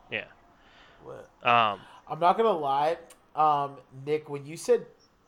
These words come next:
Speaker 2: hired by the Patriots, I thought you were making a joke, like he was hired by the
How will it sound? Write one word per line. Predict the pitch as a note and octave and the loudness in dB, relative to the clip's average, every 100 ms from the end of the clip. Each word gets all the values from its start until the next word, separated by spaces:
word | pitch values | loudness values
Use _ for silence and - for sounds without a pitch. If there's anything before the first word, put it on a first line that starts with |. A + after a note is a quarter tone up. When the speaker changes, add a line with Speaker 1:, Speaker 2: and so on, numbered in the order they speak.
| _ - | _ -20
Speaker 2:
hired | - - C#3 C3 C#3+ D3 | -16 -8 -4 -2 -4 -6
by | C#3+ | -8
the | B2+ | -8
Patriots, | A#2+ - G#2+ G2+ - D3 E3+ E3 - - - _ _ _ - | -12 -16 -18 -18 -18 -16 -16 -18 -18 -20 -20 _ _ _ -14
I | C3 | -8
thought | C#3+ C3 | -6 -6
you | D#3 | -4
were | F#3+ | -4
making | D#3 D3 C#3+ D3 | -4 -6 -10 -16
a | |
joke, | G2 - A2+ A#2 - | -14 -12 -10 -10 -12
like | G#2+ G#2+ | -16 -16
he | |
was | G#2 E2+ | -20 -18
hired | - G2+ F2+ F2 | -6 -6 -6 -8
by | F#2 | -12
the | F#2 | -12